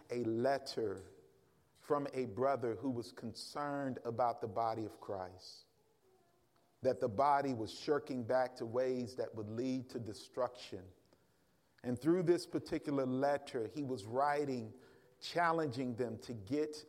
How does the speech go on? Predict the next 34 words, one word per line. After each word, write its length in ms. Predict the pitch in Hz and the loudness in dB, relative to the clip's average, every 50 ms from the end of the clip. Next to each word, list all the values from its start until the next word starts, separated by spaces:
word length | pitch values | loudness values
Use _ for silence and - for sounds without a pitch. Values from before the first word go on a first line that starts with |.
| 120 104 | -8 -2
back 440 | 110 127 123 120 120 123 - - - | 0 2 2 2 0 -2 -6 -12 -16
to 100 | - - | -12 -12
grace. 800 | 104 92 90 104 110 107 110 107 101 95 - - - - - - - - - _ _ _ _ _ _ _ _ _ _ _ _ _ _ _ _ _ _ _ _ _ _ _ _ _ | -12 -8 -4 -2 -2 0 -2 -2 -4 -8 -12 -14 -16 -16 -16 -18 -18 -20 -20 _ _ _ _ _ _ _ _ _ _ _ _ _ _ _ _ _ _ _ _ _ _ _ _ _
Because 340 | - 113 - 135 117 117 - | -16 -8 -2 -2 -2 -2 -2
the 100 | - 120 | -6 -6
grace 480 | 107 101 123 131 131 139 135 127 - - | -2 0 2 4 4 4 2 0 -2 -2
of 140 | 127 113 117 | -2 2 2
our 240 | 117 117 113 110 | 4 4 4 2
God 560 | 107 101 101 117 120 120 117 113 110 104 104 101 - - | 0 0 2 2 4 4 4 4 2 0 -2 -6 -8 -6
is 480 | - 123 120 113 110 107 101 98 - - - | -2 -2 0 0 -2 -4 -6 -10 -14 -18 -10
past 440 | - - 143 135 131 127 - - - | -2 0 2 2 2 2 0 -4 -2
finding 420 | - 139 131 131 123 117 113 113 | 0 0 0 0 -2 -2 -2 -2
out, 220 | 120 120 120 120 120 | 0 0 0 0 -2
but 120 | 120 110 | -4 -4
the 60 | - | -4
grace 460 | 110 107 107 123 131 139 139 135 - - - - - - - | -6 -4 0 2 2 2 2 0 -4 -10 -14 -18 -14 -10 -6
of 100 | 123 117 | 0 2
our 160 | 120 113 110 | 2 2 2
God 400 | 107 101 123 123 127 123 127 123 113 | 2 2 4 4 6 6 4 2 0
has 200 | 120 117 101 98 | -4 -6 -6 -6
delivered 580 | 95 113 107 107 113 123 135 131 131 131 131 - | -4 -2 -2 0 2 0 2 4 4 2 4 4
us 280 | 104 101 98 98 - - - | 0 0 -2 -6 -10 -10 -4
from 200 | - 123 113 107 | -4 -2 -2 0
the 160 | 107 113 107 - - - - _ _ - | -2 -2 -4 -4 -10 -20 -20 _ _ -10
penalty 800 | - 175 170 175 170 170 170 170 - - 160 156 156 151 151 151 147 - - - _ _ _ _ _ _ _ - | -4 -2 0 2 2 2 0 -2 -4 -4 -2 -2 -2 -2 -4 -6 -8 -12 -18 -20 _ _ _ _ _ _ _ -14
and 120 | 92 92 | -10 -10
the 60 | 92 | -10
power 720 | - - - - - 165 170 160 156 147 151 151 147 147 147 | -10 -10 -6 0 4 4 6 6 6 6 6 6 4 4 0
and 160 | 117 117 117 | -4 -4 -4
one 240 | 120 135 143 139 139 | -2 -2 -2 -2 0
day 180 | 127 127 127 131 | 0 0 0 0
the 140 | 120 110 | -2 -4
very 320 | 104 101 113 120 117 107 104 | -4 -2 -2 0 0 0 -2
presence 600 | - - - 139 131 120 107 113 110 101 - - | -4 -6 -2 0 0 0 0 -4 -8 -8 -10 -12